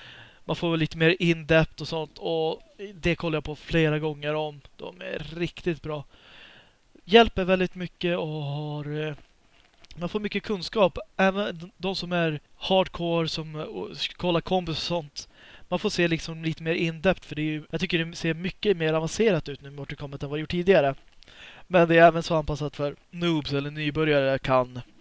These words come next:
sitta och spela, och jag tror det här kan hjälpa, för man får verkligen kolla in karaktärerna,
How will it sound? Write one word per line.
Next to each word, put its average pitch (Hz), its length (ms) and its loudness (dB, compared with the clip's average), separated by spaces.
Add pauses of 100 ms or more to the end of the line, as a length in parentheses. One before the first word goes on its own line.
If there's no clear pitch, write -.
(140)
sitta 139 400 -4
och 127 280 -4 (440)
spela, 156 420 4
och - 300 -2 (200)
jag 175 140 4
tror 226 100 -2
det 226 60 8
här 190 60 8
kan 170 140 4
hjälpa, 165 260 2
för - 120 -10
man 160 100 -8
får 180 120 -6
verkligen 160 280 -2
kolla 165 340 2
in 160 240 4
karaktärerna, 147 800 0